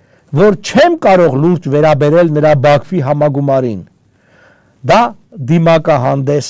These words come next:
էր, թատերական ներկայացում, գունեղ բեմադրություն։ Это был карнавал, театрализованное зрелище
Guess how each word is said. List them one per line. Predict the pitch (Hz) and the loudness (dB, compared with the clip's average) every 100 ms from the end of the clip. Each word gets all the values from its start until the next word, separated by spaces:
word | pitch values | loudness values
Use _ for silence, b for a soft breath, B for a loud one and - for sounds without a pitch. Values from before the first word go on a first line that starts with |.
| 180 226 | -2 -2
էր, | 240 _ _ _ - | -2 _ _ _ -8
թատերական | 160 175 180 180 175 196 185 170 | -4 -2 0 2 2 2 2 2
ներկայացում, | 156 151 156 147 127 - 202 247 208 b b b | 2 0 0 0 0 -4 -2 -2 -4 b b b
գունեղ | 147 156 180 214 - - | -2 2 2 0 -4 -6
բեմադրություն։ | 139 139 135 131 123 - 92 - _ _ _ _ b b b | -4 -2 -2 -4 -6 -8 -16 -16 _ _ _ _ b b b
Это | 196 220 214 175 | 0 0 2 2
был | 175 170 | 2 2
карнавал, | 170 156 147 139 127 143 208 262 _ _ _ _ _ _ _ _ _ | 0 0 0 0 0 2 2 0 _ _ _ _ _ _ _ _ _
театрализованное | - 175 202 196 170 202 202 190 165 156 143 | -4 0 2 2 2 2 2 2 2 0 0
зрелище | 120 202 262 240 - 233 240 233 | 0 0 0 -4 -4 0 0 0